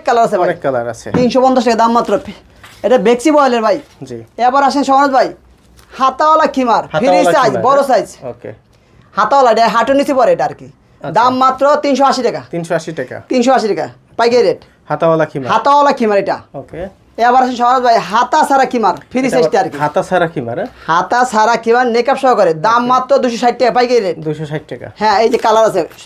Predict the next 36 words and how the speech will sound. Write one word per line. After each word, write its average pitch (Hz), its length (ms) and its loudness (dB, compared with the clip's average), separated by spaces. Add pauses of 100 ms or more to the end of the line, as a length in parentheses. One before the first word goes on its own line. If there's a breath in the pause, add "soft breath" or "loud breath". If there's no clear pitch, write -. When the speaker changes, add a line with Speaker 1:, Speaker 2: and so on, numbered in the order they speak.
(260)
Speaker 1:
অনেক 302 300 2
কালার 262 220 2
আছে, 220 160 0
কিন্তু 247 260 -2
সব 254 220 -2
কালার 226 160 0
দেখানো 220 240 0
তো 233 100 -2
সম্ভব 226 300 -2
না। 285 160 0 (140)
Speaker 2:
জি, 127 140 -8
জি। 139 160 -10 (340)
Speaker 1:
এই 175 140 4
দেখেন, 170 340 0
দাম 185 240 2
মাত্র 233 260 2
দুইশো 233 240 0
ষাট 247 140 0
টাকা 185 200 0 (120)
Speaker 2:
আচ্ছা। - 280 -16
Speaker 1:
পাইকারি 220 280 2
রেট। 165 220 -4
Speaker 2:
পাইকারি 135 360 -6
রেট। 113 200 -10 (200)
Speaker 1:
এবার 233 260 2
আসেন 233 160 -2
সমাজ 226 280 2
ভাই, 262 240 2 (120)
Speaker 2:
ব্ল্যাক। 151 320 -2 (460)
Speaker 1:
ব্ল্যাকের 220 380 2
ভিতর 247 160 2
চেরি 294 300 0
কাপড়ের 277 400 0 (340)
তিন 294 240 2
থাকের। 202 300 0 (340)
Speaker 2:
জি। 127 80 -16